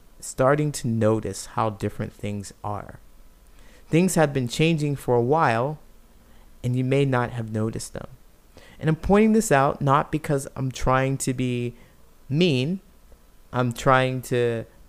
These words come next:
point the blame at you or something like that. But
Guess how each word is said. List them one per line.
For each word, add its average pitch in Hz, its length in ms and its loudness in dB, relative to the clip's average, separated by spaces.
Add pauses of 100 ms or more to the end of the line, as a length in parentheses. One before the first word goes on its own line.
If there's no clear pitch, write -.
point 190 420 4
the 143 80 0
blame 120 360 0
at 110 180 -6
you 110 500 -4
or 107 140 -6
something 110 440 -6
like 101 240 -4
that. - 300 -8 (920)
But - 280 0